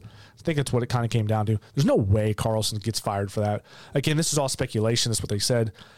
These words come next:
Uh, the article con-, continues to go on. Carlson, Carlson's program was the top-rated cable news show in the United States, according to Adweek. We'd already said that. However, the breakup follows also a protracted legal battle between the top-rated cable T V network Fox News and the Dominion voting systems, in which Carl-, which Carlson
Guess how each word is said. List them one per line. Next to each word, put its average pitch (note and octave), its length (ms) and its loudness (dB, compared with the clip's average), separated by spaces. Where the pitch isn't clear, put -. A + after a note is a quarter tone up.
Uh, C3+ 140 0
the C3+ 80 2
article D#3 300 0
con-, D3 180 0
continues C3+ 360 0
to C3 40 -4
go C3+ 120 2
on. B2+ 100 -2
Carlson, D3 520 -2
Carlson's D#3+ 340 -2
program D3+ 340 0
was A#2 120 -2
the A#2+ 60 -2
top-rated C3+ 460 0
cable C#3 300 0
news C3 180 4
show C3 220 2
in A#2+ 40 0
the A2+ 60 0
United A#2+ 240 0
States, C3 300 0
according A2+ 300 -2
to G#2 60 -4
Adweek. G#2 460 -4
We'd G#2+ 140 -4
already F#2+ 180 -2
said A2 220 0
that. G#2+ 300 -2
However, F3 260 2
the D#3 80 2
breakup E3+ 320 0
follows C#3 280 2
also C#3 480 2
a B2+ 160 0
protracted D3+ 600 0
legal C#3 280 4
battle B2+ 280 0
between B2+ 300 0
the B2 80 2
top-rated C3 680 0
cable A2+ 260 0
T B2 160 -2
V A2 100 0
network A#2 320 0
Fox A2 340 -2
News C3+ 280 4
and B2+ 220 0
the B2 60 2
Dominion A#2 400 0
voting F3 380 2
systems, A2+ 520 0
in A2+ 60 0
which A2+ 160 -2
Carl-, B2+ 380 -2
which B2 200 0
Carlson B2+ 440 -2